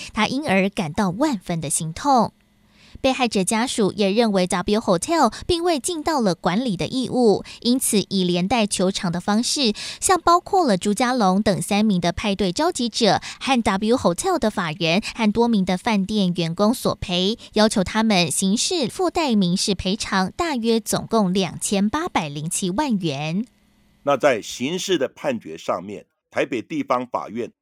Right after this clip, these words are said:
Speaker 2: 本来在一百零六年六月的一审宣判的时候，法官依据《药事法》中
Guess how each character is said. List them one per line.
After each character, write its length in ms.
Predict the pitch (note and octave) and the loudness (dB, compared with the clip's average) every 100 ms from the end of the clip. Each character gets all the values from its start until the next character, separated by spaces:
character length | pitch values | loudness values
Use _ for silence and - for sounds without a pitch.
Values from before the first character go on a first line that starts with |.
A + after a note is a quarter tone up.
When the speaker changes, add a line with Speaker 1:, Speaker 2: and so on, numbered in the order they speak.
| _ | _
Speaker 2:
本 160 | - G2+ | -6 -4
来 140 | G#2+ | -2
在 160 | A#2 D3+ | 0 0
一 160 | C#3 | -2
百 160 | E3 A#2+ | -2 -2
零 280 | F2 F#2+ B2+ | -2 -6 -2
六 200 | D3+ G#2+ | -2 -2
年 240 | D#2 D2+ _ | -6 -16 _
六 260 | E3 G#3 D#3 | -2 2 4
月 160 | E3+ | 2
的 160 | A2 G#2 - | 0 -4 -8
一 100 | F#3 | -10
审 320 | - F#2 E2 | -8 -10 -10
宣 400 | - - E3 E3 | -12 -2 -2 -2
判 220 | D#3+ D3+ | -8 -10
的 80 | F2+ | -10
时 300 | - - E2 | -12 -14 -8
候， 280 | C#3 A2 - _ _ - | -4 -4 -6 _ _ -2
法 120 | A2 | 0
官 240 | A2 C#3+ | 0 -2
依 140 | C#3 C3 | -2 -10
据 260 | C3 G2+ - | -8 -10 0
《药 200 | D#3+ B2+ | 2 2
事 280 | - C3 F#2+ | -2 -6 -6
法》 200 | E2+ C2+ | -8 -10
中 280 | - C3+ C3+ | -4 -4 -4